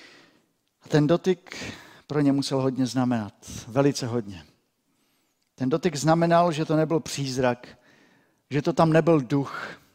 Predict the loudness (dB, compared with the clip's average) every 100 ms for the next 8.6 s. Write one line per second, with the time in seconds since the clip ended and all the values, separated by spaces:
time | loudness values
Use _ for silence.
0 | _ _ _ _ _ _ _ _ -4 0
1 | 2 2 -2 -2 -4 -4 -2 -4 -10 -14
2 | -12 -8 -8 -8 -12 -14 -20 _ _ _
3 | -14 -6 -6 -4 -8 -8 -14 -18 -20 _
4 | _ _ _ _ _ -14 -10 -10 -8 -8
5 | -8 -8 -6 -6 -8 -12 -20 -20 _ _
6 | _ _ _ _ _ _ _ _ -6 4
7 | 4 4 0 0 2 2 2 0 -2 -2
8 | 0 0 0 -4 -6